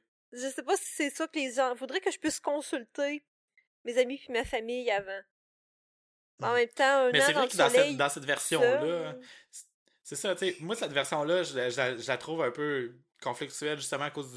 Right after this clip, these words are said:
Speaker 2: du, du paradis. Comme tu dis, tu sais, c'est quoi le bonheur ? Encore une fois, c'est une question de mérite. C'est quoi le bonheur si ça t'est tout donné dans, dans, dans le bec ? Parce que pour moi, le bonheur, c'est aussi me réaliser. Puis s'il y a aucun challenge,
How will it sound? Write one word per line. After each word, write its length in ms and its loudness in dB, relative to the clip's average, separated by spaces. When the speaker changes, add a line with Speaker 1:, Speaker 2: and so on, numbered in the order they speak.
Speaker 2:
du, 180 -8
du 140 -12
paradis. 600 -4
Comme 180 -8
tu 160 -10
dis, 200 -10
tu 100 -10
sais, 200 -8
c'est 240 -6
quoi 320 2
le 160 2
bonheur ? 720 0
Encore 240 2
une 100 -4
fois, 260 2
c'est 160 -10
une 100 -14
question 260 -6
de 60 -10
mérite. 300 -6
C'est 100 -8
quoi 140 -4
le 60 -6
bonheur 520 -4
si 240 -8
ça 140 -10
t'est 180 -12
tout 140 -8
donné 500 -4
dans, 320 -2
dans, 240 -6
dans 200 -8
le 60 -8
bec ? 160 -6
Parce 140 -8
que 80 -16
pour 100 -6
moi, 140 -2
le 80 -6
bonheur, 340 -2
c'est 140 -6
aussi 260 -6
me 160 -2
réaliser. 600 -2
Puis 140 -16
s'il 140 -6
y 20 0
a 60 0
aucun 260 -6
challenge, 800 -6